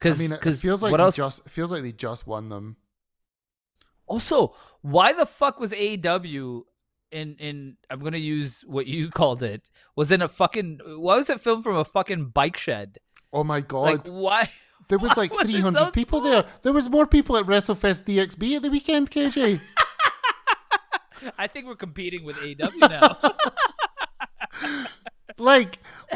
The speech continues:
Speaker 2: oh my God, why was it in such a small venue? I was, T N A does shows in bigger venues.
Speaker 1: Yeah. I, I, I don't know what.
Speaker 2: They
Speaker 1: And
Speaker 2: couldn't even
Speaker 1: there's
Speaker 2: fit the whole set in. Did you notice it was, like, a smaller version of the set?
Speaker 1: Yeah.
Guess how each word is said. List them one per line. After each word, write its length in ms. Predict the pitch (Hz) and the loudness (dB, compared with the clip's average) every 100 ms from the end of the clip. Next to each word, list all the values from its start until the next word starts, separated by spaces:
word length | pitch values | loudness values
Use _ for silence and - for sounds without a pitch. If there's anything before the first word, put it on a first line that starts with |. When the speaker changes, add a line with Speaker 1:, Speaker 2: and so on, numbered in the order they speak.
| 233 | 10
Speaker 2:
oh 160 | 285 294 | 12 12
my 180 | 269 | 8
God, 340 | 185 202 247 208 | 6 4 4 6
why 240 | 240 294 | 8 10
was 180 | 330 302 | 8 6
it 140 | 247 196 | 4 4
in 120 | 185 | 2
such 260 | 220 202 | 2 2
a 80 | 196 | 0
small 400 | 185 - 196 226 | 0 0 2 4
venue? 640 | 180 185 254 294 254 160 - | 2 0 0 2 2 2 2
I 100 | 226 | 2
was, 180 | 247 - - | 2 -2 -2
T 220 | 285 311 | 2 4
N 160 | 240 | 4
A 180 | 220 277 | 4 2
does 260 | 285 294 247 | 4 2 2
shows 380 | - - 247 220 | -6 -2 0 0
in 80 | 202 | 2
bigger 260 | 185 160 147 | 2 2 0
venues. 560 | 131 127 113 107 - _ _ _ _ _ _ _ _ - | -2 -4 -8 -10 -14 _ _ _ _ _ _ _ _ -16
Speaker 1:
Yeah. 420 | 180 277 403 202 - _ _ _ 185 | -10 -8 -6 -8 -12 _ _ _ -8
I, 80 | 208 180 | -6 -8
I, 100 | 165 _ - | -14 _ -20
I 100 | 135 - | -20 -12
don't 180 | 202 175 | -12 -10
know 80 | 170 | -12
what. 180 | 165 - | -12 -6
Speaker 2:
They 180 | 180 233 | 0 2
Speaker 1:
And 80 | 180 | 6
Speaker 2:
couldn't 280 | 311 285 | 6 6
even 280 | 247 240 220 | 2 2 2
Speaker 1:
there's 260 | 185 214 233 | 4 4 4
Speaker 2:
fit 60 | |
the 100 | 190 | 4
whole 200 | 202 220 | 4 4
set 420 | 208 214 233 262 262 | 4 6 6 6 4
in. 120 | 208 | 4
Did 180 | 208 202 | 2 0
you 60 | |
notice 300 | 202 226 208 | 2 4 4
it 80 | 214 | 2
was, 140 | 185 175 | 0 0
like, 180 | 180 165 | 0 -2
a 40 | |
smaller 420 | - 175 190 196 | -4 0 2 2
version 320 | 165 185 180 | 2 0 0
of 80 | 175 | -4
the 60 | 151 | -4
set? 180 | - 185 | -2 0
Speaker 1:
Yeah. 240 | 370 | 2